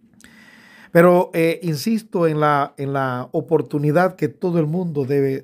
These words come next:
tener para trabajar. Y a-, aquí a mí sí se me rompe el corazón y el pecho de tantas personas,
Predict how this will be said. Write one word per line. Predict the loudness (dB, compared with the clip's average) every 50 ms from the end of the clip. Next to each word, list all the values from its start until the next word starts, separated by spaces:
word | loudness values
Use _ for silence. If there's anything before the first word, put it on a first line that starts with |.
| _ _
tener | _ -10 -8 -6 -6 -6 -8 -10
para | _ -12 -10 -10 -10 -12 -14 _
trabajar. | _ -12 -10 -8 -8 -10 -10 -12 -14 -16 -16 -18 -18 -20 -20 _ _ _ _ _ _ _ _ _ _ _ _ _ _ _ _ _ _ _ _
Y | 2 2
a-, | 2 2 2 -4
aquí | -6 -6 -2 2 2
a | 2 2
mí | 2 -2
sí | -4 -4 -6
se | -4
me | -4 -2 -4
rompe | -2 -2 -2 -2 -2 -4 -6
el | -8 -8
corazón | -8 -8 -8 -8 -8 -4 -2 -2 0 0 0
y | -2
el | -2 -4 -6
pecho | -4 -2 -2 -2 -2 -2 -8 -8 -8
de | -8 -10 -8
tantas | -2 -2 -2 -2 -2 -6 -8 -8
personas, | -8 -10 -16 -16 -6 -4 -2 -2 -2 -4 -6 -8 -12 -18